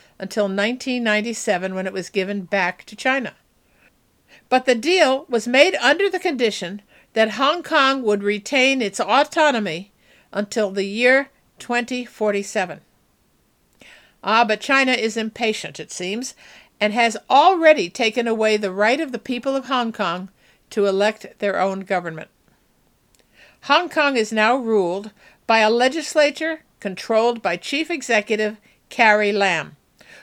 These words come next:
who was appointed by the Chinese government.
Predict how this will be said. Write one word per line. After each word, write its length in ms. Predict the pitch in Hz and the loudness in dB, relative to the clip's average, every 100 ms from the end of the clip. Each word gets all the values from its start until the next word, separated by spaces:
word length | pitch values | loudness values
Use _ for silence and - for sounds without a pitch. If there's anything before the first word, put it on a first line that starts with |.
| - | -4
who 120 | 214 | 0
was 160 | 214 214 | 0 0
appointed 640 | 208 - 277 294 339 311 - _ _ _ _ | -4 0 0 0 -4 -6 -16 _ _ _ _
by 120 | 180 | -4
the 120 | 170 175 | -2 -4
Chinese 640 | - 226 226 202 196 - | 0 2 2 -2 -4 -6
government. 480 | - 190 160 143 | -4 -4 -4 -12